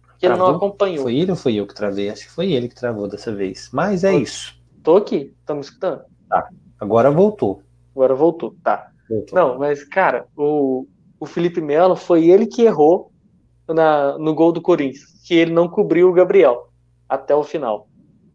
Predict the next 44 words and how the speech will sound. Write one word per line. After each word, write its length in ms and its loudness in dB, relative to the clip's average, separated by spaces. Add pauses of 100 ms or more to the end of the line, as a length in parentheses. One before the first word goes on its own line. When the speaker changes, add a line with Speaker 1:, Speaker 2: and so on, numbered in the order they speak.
(280)
Speaker 1:
Então, 720 -2 (680)
cara, 280 4
é 60 6
bizarro, 540 2
né? 180 4
Tipo, 380 -6 (220)
porque 380 -6 (460)
tem 160 -4
gente 260 -2
aí 80 2
que 80 -18
fala 220 2
que 80 -16
o 60 -20
Felipe 240 -10
Melo 160 0
é 40 0
até 160 -4
melhor 220 2
que 80 -14
o 40 -20
Pirlo. 440 -8 (280)
Então, 160 -4
<laughs> 2000 -8
pô, 180 4
tem 120 4
alguma 340 4
coisa 200 2
errada, 340 4
Speaker 2:
Melhor 120 2
Speaker 1:
né? 60 0
Speaker 2:
quem? 100 4
Speaker 1:
O 40 0
cara 140 2
não 80 -6
consegue 340 -10
marcar 300 -2
o 40 -2
Gabriel. 600 0 (2500)
Speaker 2:
Ele 120 2
é 40 4
melhor 220 4
que 100 -6
quem? 360 0